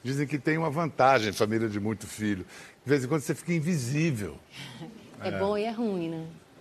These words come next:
Speaker 2: Porque tem a sua subjetividade, por isso que é legal também prestar atenção, eu fico muito atenta a isso. Porque o problema de você criar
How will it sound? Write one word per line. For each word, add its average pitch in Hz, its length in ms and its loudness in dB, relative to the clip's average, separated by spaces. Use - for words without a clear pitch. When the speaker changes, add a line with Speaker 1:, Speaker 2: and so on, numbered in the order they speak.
Speaker 2:
Porque 208 200 0
tem 220 140 4
a 214 40 2
sua 226 240 2
subjetividade, 214 880 2
por 185 60 -4
isso - 100 -8
que 233 60 2
é 233 40 2
legal 208 320 4
também 214 260 2
prestar 226 280 0
atenção, 233 380 0
eu 196 60 -2
fico 214 200 -2
muito 226 260 0
atenta 214 520 0
a - 20 2
isso. 170 340 0
Porque 214 420 8
o 226 60 8
problema 240 540 6
de 226 100 2
você 220 280 0
criar 214 680 4